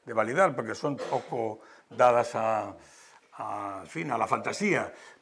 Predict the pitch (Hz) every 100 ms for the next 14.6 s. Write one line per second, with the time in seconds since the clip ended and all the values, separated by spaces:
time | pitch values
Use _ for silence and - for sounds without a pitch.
0 | - - 120 120 117 135 120 110 139 139
1 | 180 185 180 156 135 196 165 175 151 135
2 | 117 113 113 117 117 117 113 113 131 110
3 | 98 101 - 214 143 - - - - _
4 | 117 - 139 147 175 196 180 165 151 135
5 | 123 127 - 127 143 127 117 110 104 98
6 | 113 107 185 156 107 101 - - - _
7 | 117 110 107 123 143 139 143 156 165 131
8 | 117 110 113 107 110 156 165 143 120 -
9 | 127 151 139 180 147 110 - 143 147 135
10 | 156 143 - _ - - _ - - 147
11 | 165 147 123 117 147 160 156 160 156 165
12 | 139 117 113 135 196 160 - 131 117 110
13 | - - - _ 113 104 - - 98 120
14 | 104 165 170 143 156